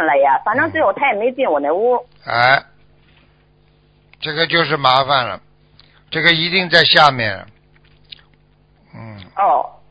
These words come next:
Speaker 2: 这个下面有一个，下面有一个地方是专门一间间房间，就是对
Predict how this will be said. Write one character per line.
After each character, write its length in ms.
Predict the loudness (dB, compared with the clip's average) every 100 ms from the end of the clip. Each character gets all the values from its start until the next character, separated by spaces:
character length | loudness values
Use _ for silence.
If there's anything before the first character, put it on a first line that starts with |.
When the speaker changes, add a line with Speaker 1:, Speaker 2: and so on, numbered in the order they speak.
| -16
Speaker 2:
这 160 | -2 2
个 160 | 4 4
下 240 | 2 2
面 180 | 4 2
有 140 | 0
一 180 | -2 -4
个， 280 | 2 2 0 -10 -20 -20 -4
下 200 | 2 4
面 160 | 4
有 140 | 4 2
一 220 | -2 -4
个 100 | -6
地 180 | -6 -2
方 200 | 0 0
是 100 | -2
专 220 | 0 0
门 160 | -2 -6
一 60 |
间 200 | -6 -4
间 160 | -4 -4
房 240 | -4 -4
间， 160 | -4 -6
就 140 | -6
是 140 | -10 -8
对 340 | -4 -4